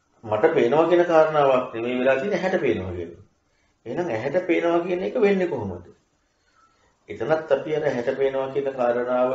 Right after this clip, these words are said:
එතනත් අපි දාගෙන තියෙනවා ඇහැකුත් තියෙනවා රූපෙකුත් තියෙනවා ඒකයි පේන්නේ කියලා අපි අපේ ආයෙත් නම් කිරීමක් දාගෙන තියෙනවා. හැබැයි අපි සිද්ධියක් අපි තුල යෙදිලා තියෙනවනේ මොනවා හරි.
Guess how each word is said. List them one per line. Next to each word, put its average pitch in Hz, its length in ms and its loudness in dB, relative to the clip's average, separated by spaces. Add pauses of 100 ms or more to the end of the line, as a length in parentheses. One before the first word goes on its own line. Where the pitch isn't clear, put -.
(1400)
එතනත් - 160 -14 (200)
අපි - 180 -20
දාගෙන 117 400 0
තියෙනවා 127 340 -6
ඇහැකුත් 107 480 -8
තියෙනවා 117 400 -8 (640)
රූපෙකුත් 113 380 -6
තියෙනවා 120 400 -6 (200)
ඒකයි 117 380 -4
පේන්නේ 113 380 -6
කියලා 127 320 -2
අපි 123 180 -6
අපේ - 300 -6 (180)
ආයෙත් 107 320 -2
නම් 113 200 -6
කිරීමක් 123 420 -6
දාගෙන 123 300 -2
තියෙනවා. 185 340 -10 (480)
හැබැයි 190 260 0
අපි 202 100 -4
සිද්ධියක් 165 440 -2 (300)
අපි - 200 -10
තුල 190 160 0
යෙදිලා 165 320 0
තියෙනවනේ 196 360 -6
මොනවා 170 280 -8
හරි. - 120 -20